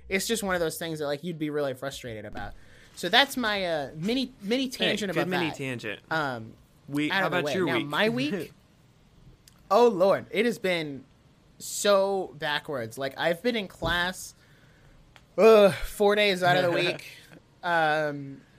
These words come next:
Speaker 1: like, they're really boring. It's just editing labs, which is kinda boring, um, because we're just sitting there editing, and it's editing an Avid, uh, media composer,
Speaker 2: Ooh.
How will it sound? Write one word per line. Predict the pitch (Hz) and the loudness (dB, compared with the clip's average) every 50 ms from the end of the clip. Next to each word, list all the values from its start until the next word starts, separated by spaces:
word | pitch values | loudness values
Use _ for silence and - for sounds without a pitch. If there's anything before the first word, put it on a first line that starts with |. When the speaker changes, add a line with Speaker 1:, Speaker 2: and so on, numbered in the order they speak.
| _ _ _ - - - - - - - | _ _ _ -20 -20 -20 -20 -20 -12 -2
Speaker 1:
like, | 180 175 165 165 - - - | 0 0 0 0 -2 -10 -12
they're | 175 170 196 208 208 | -2 2 2 4 4
really | 196 202 220 226 220 196 | 4 4 4 4 4 2
boring. | 160 143 - - 175 175 175 - - | 0 -2 -4 -2 0 0 0 -2 -4
It's | 202 196 - | -6 -8 -6
just | 302 285 - - - | -8 -10 -10 -12 -8
editing | - 143 139 143 147 165 170 185 196 196 - - _ _ _ _ - | -6 -2 -2 -2 -2 -2 -4 -6 -8 -10 -12 -16 _ _ _ _ -12
labs, | 143 147 151 156 165 175 180 175 165 160 | -8 -4 -2 -2 -2 -2 -2 -4 -6 -8
which | 156 147 - | -10 -8 -8
is | 156 - | -8 -10
kinda | - - 185 208 226 | -8 -8 -6 -4 -4
boring, | 185 139 135 131 131 139 147 151 160 165 165 185 - _ _ _ _ _ _ _ - - - | -4 -4 -6 -6 -4 -6 -6 -6 -8 -8 -10 -14 -18 _ _ _ _ _ _ _ -20 -10 -8
um, | 139 135 127 123 120 117 117 120 120 - - _ _ _ _ _ 170 | -6 -4 -4 -6 -6 -8 -10 -12 -16 -18 -20 _ _ _ _ _ -8
because | 165 160 175 170 147 180 | -6 -2 -2 -2 -2 -2
we're | 185 | -4
just | 190 190 - - | -4 -4 -4 -4
sitting | - 175 175 180 | -2 -2 -2 -2
there | 180 160 - | -4 -4 -2
editing, | 156 151 160 160 165 170 156 | -2 -2 0 0 -2 -4 -2
and | 175 190 | 0 0
it's | 208 214 - - | 0 0 0 0
editing | 202 202 240 254 269 277 262 | 2 4 4 4 4 2 0
an | 226 - | -2 -6
Avid, | - - 143 190 196 196 196 185 175 160 127 - _ _ _ _ _ _ _ _ - | -6 -2 -2 -2 0 0 -2 -4 -4 -10 -18 -20 _ _ _ _ _ _ _ _ -4
uh, | 170 170 165 156 143 131 | 0 2 2 2 0 0
media | 131 143 151 160 160 165 | -4 -4 -2 -2 -2 -2
composer, | 160 190 170 - 196 190 190 180 214 220 214 208 | -4 -6 -4 -2 0 0 0 -2 -4 -4 -4 -4
Speaker 2:
Ooh. | - | -8